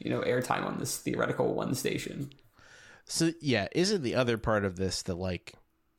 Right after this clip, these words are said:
Speaker 2: this whole notion of what gets preserved via the,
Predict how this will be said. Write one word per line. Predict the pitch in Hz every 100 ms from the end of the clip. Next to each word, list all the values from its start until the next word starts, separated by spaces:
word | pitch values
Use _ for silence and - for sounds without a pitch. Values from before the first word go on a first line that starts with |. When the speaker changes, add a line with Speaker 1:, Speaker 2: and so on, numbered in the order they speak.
| -
Speaker 2:
this | 123 -
whole | 143 127 101
notion | 98 101 101 - 95 92 85 - _ _ - - - -
of | 120 110
what | 107 107 -
gets | 107 -
preserved | - - 104 107 101 98 95 98
via | 98 107 107 101 92
the, | 95 101 95